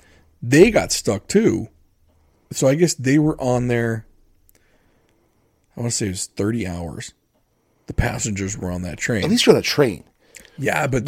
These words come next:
Speaker 1: <laughs> they had no power.
Speaker 2: Oh.
Speaker 1: And they ran out of food
Speaker 2: Mm.
Speaker 1: on the train. Like the, the, the, uh,
Speaker 2: The cafe car?
Speaker 1: the, the snack car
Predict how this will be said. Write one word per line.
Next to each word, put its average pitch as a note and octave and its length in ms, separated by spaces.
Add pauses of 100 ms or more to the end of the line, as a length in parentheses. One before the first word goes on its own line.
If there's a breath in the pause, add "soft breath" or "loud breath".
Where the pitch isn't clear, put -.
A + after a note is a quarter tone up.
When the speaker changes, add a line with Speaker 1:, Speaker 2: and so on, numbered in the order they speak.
(300 loud breath)
Speaker 1:
<laughs> - 160
they B2 80
had C3+ 160
no B2 100
power. A2+ 540 (580)
Speaker 2:
Oh. C3 300 (380)
Speaker 1:
And A#2+ 460
they A2+ 140
ran B2 220
out A2+ 100
of G#2 60
food A2 400 (460)
Speaker 2:
Mm. B2+ 200
Speaker 1:
on G#2+ 100
the F#2+ 60
train. A2 280
Like G#2+ 160
the, A2+ 100
the, A2 380
the, G#2+ 340
uh, G2+ 260
Speaker 2:
The G2+ 60
cafe A2+ 320
car? A#2+ 240
Speaker 1:
the, B2+ 80
the A#2 60
snack C3+ 360
car G2 360